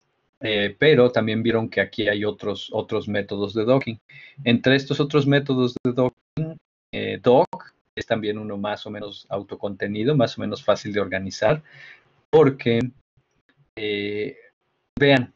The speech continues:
esto es algo que, que sí me gusta muchísimo de, de U C S F Dock, que en vez de generarte archivos independientes en los resultados,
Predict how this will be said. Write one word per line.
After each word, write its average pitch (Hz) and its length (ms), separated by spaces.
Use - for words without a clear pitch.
esto 113 260
es - 80
algo 117 200
que, - 240
que - 100
sí - 160
me 123 80
gusta 113 280
muchísimo 101 680
de, 107 420
de 107 320
U 110 40
C 120 180
S 104 160
F 101 100
Dock, 123 320
que 117 320
en 110 120
vez 143 160
de 160 80
generarte 127 500
archivos 131 460
independientes 113 640
en 107 80
los 98 100
resultados, 110 840